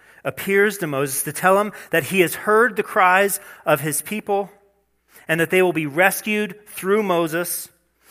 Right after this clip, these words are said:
and that he would lead them to the long-promised promised land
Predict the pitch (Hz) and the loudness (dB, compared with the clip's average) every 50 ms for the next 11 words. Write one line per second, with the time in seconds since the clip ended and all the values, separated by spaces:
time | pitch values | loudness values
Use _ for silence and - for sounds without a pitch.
0 | - - - 160 160 165 170 165 - 220 226 208 185 143 151 156 165 196 208 208 | -20 -10 0 0 0 0 0 -6 -4 -4 -2 -2 -2 -4 -4 -6 -4 -4 -4 0
1 | 165 202 196 202 185 - 165 139 143 139 135 139 143 151 160 165 175 185 180 - | 0 0 0 0 -4 -10 -8 -6 -6 -6 -4 -4 -2 -2 0 0 -2 -4 -6 -12
2 | - - _ - - - 156 147 147 147 151 147 - - - _ _ _ _ - | -18 -20 _ -14 -4 -2 -2 -2 -2 -4 -6 -8 -10 -12 -14 _ _ _ _ -6
3 | - 143 131 131 127 120 - - 123 113 113 107 107 110 107 | -4 -4 -4 -4 -6 -10 -12 -12 -12 -12 -12 -12 -14 -16 -18